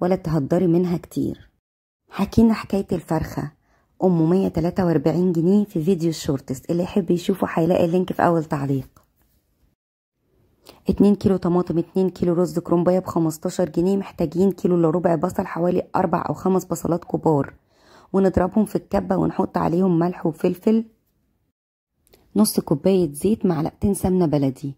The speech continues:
المادة الدهنية دي حسب رغبتك وحسب إمكانياتك، انت ممكن تشيليها خالص لو عايزة تاكليه هيلسي وتستكفي بالشوربة اللي بتسقيها. بنحط البصل والمادة الدهنية وعليها الطماطم وآخر حاجة الخضرة بعد الرز عشان الخضرة ما تتبلش مننا.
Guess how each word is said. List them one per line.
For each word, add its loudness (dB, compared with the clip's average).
المادة 4
الدهنية 2
دي -4
حسب -6
رغبتك -2
وحسب -8
إمكانياتك، 2
انت -2
ممكن -2
تشيليها -2
خالص -2
لو 2
عايزة -2
تاكليه -2
هيلسي -4
وتستكفي -2
بالشوربة -2
اللي 0
بتسقيها. -4
بنحط -2
البصل 0
والمادة 2
الدهنية 0
وعليها -2
الطماطم -2
وآخر -2
حاجة -2
الخضرة 0
بعد 2
الرز 2
عشان 0
الخضرة 0
ما 4
تتبلش -2
مننا. 2